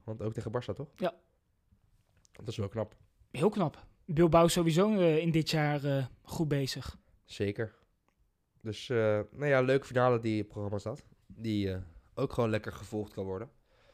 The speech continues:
Speaker 1: Is allemaal te zien op een, eh,
Speaker 2: <laughs>
Speaker 1: niet, eh, niet genoemde zender. <laughs> Ik wil het nog even over, hebben over Duitsland. Want in Duitsland staan er echt heerlijke potten op programma. En, eh,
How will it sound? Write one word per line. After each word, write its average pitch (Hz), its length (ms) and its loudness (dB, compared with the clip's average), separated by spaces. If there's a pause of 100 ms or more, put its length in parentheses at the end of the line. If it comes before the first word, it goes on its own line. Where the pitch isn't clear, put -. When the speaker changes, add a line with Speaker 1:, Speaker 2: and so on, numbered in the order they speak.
(340)
Speaker 1:
Is - 80 -12
allemaal 107 180 -10
te 110 80 -10
zien 107 180 -8
op 104 180 -10
een, 104 80 -8
eh, 202 840 6
Speaker 2:
<laughs> 143 120 4
Speaker 1:
niet, 143 140 6 (140)
eh, 127 260 6
niet 135 200 4
genoemde 123 340 2
zender. 107 360 4 (1120)
<laughs> - 480 2 (1200)
Ik - 140 -2
wil 190 120 4
het - 20 2
nog 190 100 4
even 175 140 6
over, 156 180 6
hebben 160 200 6
over 135 140 4
Duitsland. 120 460 2 (1040)
Want 123 200 0
in 143 180 2
Duitsland 160 460 6
staan 139 220 4
er 135 120 2
echt - 280 -4 (560)
heerlijke 156 480 2
potten 170 280 -2
op 156 60 -6
programma. 165 300 -2 (1300)
En, 135 300 0 (140)
eh, 123 280 -2